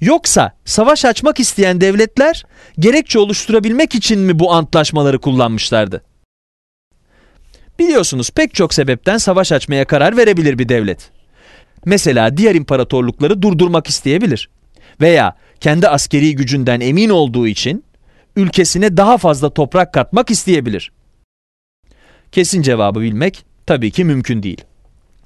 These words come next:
Biz konumuza dönelim. Bin sekiz yüz otuz dokuz Londra Antlaşması, Britanya İmparatorluğu'nun Belçika'yı korumasının hukuki dayanağını oluşturdu. Biraz önce bunu söylemiştim. Şimdi kırk yıl sonrasına gidelim.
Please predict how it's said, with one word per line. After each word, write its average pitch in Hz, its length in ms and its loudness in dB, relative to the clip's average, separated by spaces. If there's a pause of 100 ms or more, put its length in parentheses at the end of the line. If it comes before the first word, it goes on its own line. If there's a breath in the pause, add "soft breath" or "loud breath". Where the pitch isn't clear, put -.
(260)
Biz 247 180 -2
konumuza 156 460 0
dönelim. 104 280 -4 (1000)
Bin 240 140 0
sekiz 269 300 -2
yüz 190 120 0
otuz 175 300 -2
dokuz 143 320 -4
Londra 196 340 2
Antlaşması, 117 720 -6 (180)
Britanya 233 460 0
İmparatorluğu'nun 127 960 -2 (300 soft breath)
Belçika'yı 190 580 0
korumasının 185 640 -2 (100)
hukuki 226 520 -2
dayanağını 180 460 2
oluşturdu. 120 600 -6 (480)
Biraz 143 240 -2
önce 160 240 0
bunu 196 140 -2
söylemiştim. 113 500 -2 (540 loud breath)
Şimdi 277 420 0 (260)
kırk 254 240 0
yıl 277 80 0
sonrasına 196 440 0
gidelim. 113 320 -4